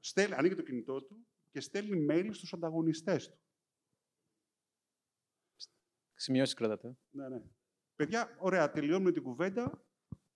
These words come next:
Speaker 1: Έβγαινα από την Σεκόγια, ο οποίος, παιδιά, κανονικά αυτοί, για να σου δώσουν λεφτά, έχουν την εξής διαδικασία. Σου δίνουνε, κάνεις ένα meeting με έναν από αυτούς, λοιπόν, όπου σε βλέπει και λέει το πρώτο "οκ", και μετά κανονίζουνε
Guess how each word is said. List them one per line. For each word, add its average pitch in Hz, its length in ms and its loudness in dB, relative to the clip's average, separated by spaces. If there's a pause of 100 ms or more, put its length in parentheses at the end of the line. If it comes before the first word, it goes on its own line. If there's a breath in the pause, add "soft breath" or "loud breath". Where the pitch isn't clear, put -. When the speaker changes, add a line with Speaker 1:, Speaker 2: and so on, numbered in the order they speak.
(580)
Speaker 1:
Έβγαινα 156 880 0
από 123 300 -6
την 113 180 -4
Σεκόγια, 113 800 -2 (540)
ο 127 100 -4
οποίος, 160 280 -2
παιδιά, 156 220 0
κανονικά 139 380 0
αυτοί, 156 340 -6 (320 soft breath)
για 113 120 -4
να 110 60 0
σου 110 120 -10
δώσουν 135 240 -4
λεφτά, 135 300 -2
έχουν 135 240 -2
την 120 120 -8
εξής 120 240 -6
διαδικασία. 110 800 -4 (520)
Σου - 180 -4
δίνουνε, 139 640 4
κάνεις 135 320 0
ένα 139 160 0 (280)
meeting 127 340 2
με 110 140 2
έναν 107 200 2
από 98 160 0
αυτούς, 87 360 -6
λοιπόν, 110 520 -4
όπου 120 220 -6
σε 110 140 -6
βλέπει 113 320 -2
και 113 120 -8
λέει 110 240 2
το - 100 -6
πρώτο 104 300 -2
"οκ", 90 160 -4 (560)
και 123 120 -4
μετά 165 200 -2
κανονίζουνε 160 600 2